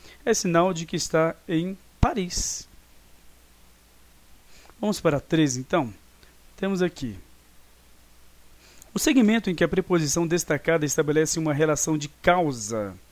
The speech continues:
é, temos então, olha só,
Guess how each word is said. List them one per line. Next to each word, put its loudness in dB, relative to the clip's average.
é, 4
temos 2
então, -4
olha 0
só, -8